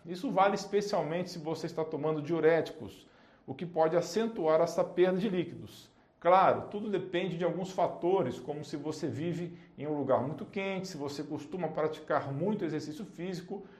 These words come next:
ou mesmo se está com diarreia ou vômito, pois esses processos podem acelerar a desidratação.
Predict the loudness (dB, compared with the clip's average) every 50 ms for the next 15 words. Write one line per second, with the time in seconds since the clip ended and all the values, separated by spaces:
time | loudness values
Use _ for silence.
0 | -20 _ _ -2 -2 0 0 2 4 4 4 4 2 0 -4 -4 -6 -6 -6 0
1 | 2 2 2 2 2 -2 -6 -2 0 0 2 2 2 2 2 2 2 0 0 2
2 | 4 4 4 4 0 -4 -6 -10 -12 -12 -16 -20 -20 -20 -20 _ _ 2 2 2
3 | 4 4 0 0 -2 -4 -2 0 0 0 2 4 4 4 4 4 0 2 4 4
4 | 4 4 2 0 0 0 -4 -8 -2 2 4 4 6 6 6 6 6 6 6 6
5 | 4 4 4 2 2 2 2 2 2 2 2 0 -2 -4 -4 -6 -6 -8